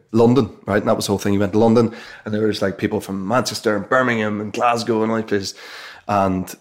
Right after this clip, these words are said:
there was probably forty of us, and they whittled that down to twenty and then to ten, and those ten people then lived in an apartment together and went out on, like, castings together and stuff. I got nowhere near.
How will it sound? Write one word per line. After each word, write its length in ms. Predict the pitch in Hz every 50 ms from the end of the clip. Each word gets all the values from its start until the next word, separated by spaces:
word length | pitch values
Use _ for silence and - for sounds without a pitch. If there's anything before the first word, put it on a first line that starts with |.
| _ -
there 100 | 107 98
was 80 | 95
probably 300 | - - 107 90 98 92
forty 320 | 85 - - 101 95 98 101
of 80 | 95
us, 120 | 104 - -
and 140 | - 104
they 60 | 101 95
whittled 260 | 95 101 - 104 98
that 140 | 98 92 -
down 160 | 98 92 90
to 60 | -
twenty 420 | - - 123 117 110 - 113 110
and 100 | - 101
then 100 | 104 98
to 60 | 95 107
ten, 400 | - - 104 98 98 95 98 -
and 100 | - 101
those 160 | 104 104 104
ten 300 | - - 104 101 98 95
people 320 | - - 95 - 107 101
then 220 | 95 95 95 95 95
lived 200 | 95 95 95 -
in 120 | 98 95
an 160 | 95 92 -
apartment 400 | 98 - - 95 92 87 104 95
together 260 | 101 98 101 92 98
and 140 | 95 95 95
went 160 | 92 90 92
out 180 | 101 - 90 -
on, 80 | 104 95
like, 140 | 101 -
castings 500 | - - - - - - - 95 92 90
together 220 | - - 90 95 95
and 100 | 98 95
stuff. 140 | - 101 -
I 120 | - 113 110
got 280 | 117 110 - - -
nowhere 360 | - 107 101 101 101 101 104 92
near. 260 | 98 101 90 90